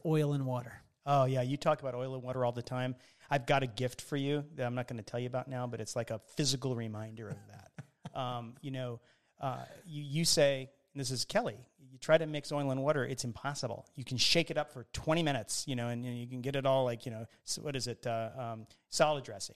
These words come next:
Speaker 2: You know, it's gonna ev-, it's gonna separate. You can't mix it. And I want you to tell me what oil and water means because you're gonna do a better job at it than me,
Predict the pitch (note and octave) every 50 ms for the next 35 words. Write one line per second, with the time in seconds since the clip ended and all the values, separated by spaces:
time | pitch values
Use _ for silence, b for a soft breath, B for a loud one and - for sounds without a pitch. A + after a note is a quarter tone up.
0 | _ _ B2+ B2 A#2+ B2 B2 - - D#3 D3 C3+ C3 A#2+ A#2+ D3 D#3 - - D3
1 | - - - C#3+ C3+ B2 - - F3+ F3+ - - A#2 A#2 - - C#3+ C3 - -
2 | - E3 E3 D#3 D3 - - b b b b b _ - C3+ D3+ F#3+ F#3+ - -
3 | A#2+ G#2+ - - D#3+ C#3+ D3+ G3 G3+ D3 D3+ F3+ A3 G#3 - - - C3+ B2+ B2
4 | A#2 A#2 A#2+ A#2+ A#2+ A#2+ A2+ A#2 A#2 A2+ A#2 A#2 A#2 A#2 A2+ A2+ A2 - - B2+
5 | - C3+ A#2+ C3+ D3+ F3+ D#3+ C#3 C3 C3+ B2 B2+ C3+ C3 C3 A#2 C3+ C3+ B2 B2
6 | B2+ A#2+ A#2+ A#2 - B2 A#2+ C3+ D#3 D#3+ C#3+ B2+